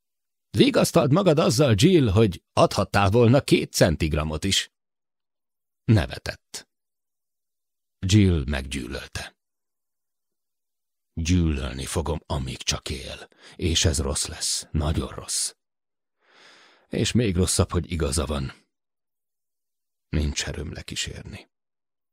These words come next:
A szikla forog. A lábam remeg. Még elesem a lépcsőn, és akkor megint vigasztalni kezd. "A lakófülkékben vannak",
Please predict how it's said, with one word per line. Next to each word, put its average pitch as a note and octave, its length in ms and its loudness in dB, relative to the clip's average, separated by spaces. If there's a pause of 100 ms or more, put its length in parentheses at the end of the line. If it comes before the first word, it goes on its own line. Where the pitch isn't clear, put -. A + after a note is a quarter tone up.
(460)
A F2+ 120 -2
szikla - 400 -2
forog. D2 460 -8 (640)
A F#2+ 120 2
lábam D#2+ 440 -2
remeg. C2 500 -10 (720)
Még A#2 240 -4
elesem F#2 380 0
a C2 60 -6
lépcsőn, C#2 440 -4
és F#2 140 0
akkor F#2 260 0
megint F2+ 340 0
vigasztalni C#2+ 560 -6
kezd. - 420 -12 (2500)
"A F2+ 120 2
lakófülkékben C#2+ 1080 -2
vannak", B1+ 580 -12